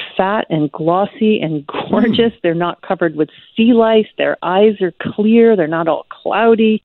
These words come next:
Speaker 2: Wow.
Speaker 1: The, the, the impact of removing the farms is astonishing.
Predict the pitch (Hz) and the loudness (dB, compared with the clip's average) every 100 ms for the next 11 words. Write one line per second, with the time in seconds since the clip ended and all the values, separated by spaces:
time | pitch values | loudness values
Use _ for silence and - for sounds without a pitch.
0 | _ - - - - 160 254 202 190 214 | _ -20 -20 -20 -12 -8 0 0 2 0
1 | 208 - 247 302 - 208 - 175 180 180 | 0 0 2 0 0 -6 -2 0 2 4
2 | 208 220 202 170 - 220 202 165 - 175 | 4 4 2 -2 -4 -2 0 -2 -4 -6
3 | 175 - - _ _ - 226 262 247 175 | -8 -12 -20 _ _ -2 0 4 4 4
4 | - - | 0 -6